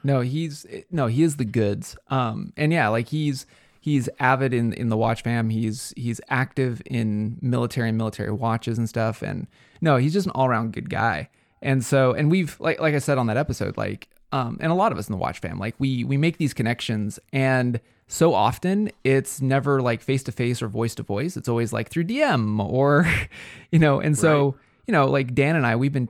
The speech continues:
Speaker 1: talking on and off for, I don't know, probably a year or two. And, you know, and he's also, like, he's also chimed in on the show 'cause we, on our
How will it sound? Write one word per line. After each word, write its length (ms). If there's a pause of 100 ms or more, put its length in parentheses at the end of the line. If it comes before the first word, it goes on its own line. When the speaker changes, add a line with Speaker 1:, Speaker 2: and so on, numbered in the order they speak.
Speaker 1:
talking 480
on 160
and 100
off 220
for, 320 (200)
I 80
don't 100
know, 100
probably 420
a 40
year 260
or 60
two. 380 (500)
And, 640 (260)
you 80
know, 100
and 140
he's 160
also, 260
like, 180
he's 200
also 200
chimed 320
in 60
on 100
the 60
show 240
'cause 120
we, 140
on 220
our 240